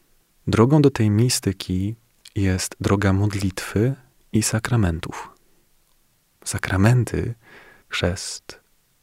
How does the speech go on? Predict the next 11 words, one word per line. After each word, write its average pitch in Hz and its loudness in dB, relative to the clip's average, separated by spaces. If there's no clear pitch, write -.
bierzmowanie, 92 0
Eucharystia, 92 -4
przede 95 -2
wszystkim - -2
Eucharystia, 92 -2
ale 92 0
też - -4
każdy 101 2
z 98 -4
innych 95 0
sakramentów, 92 -4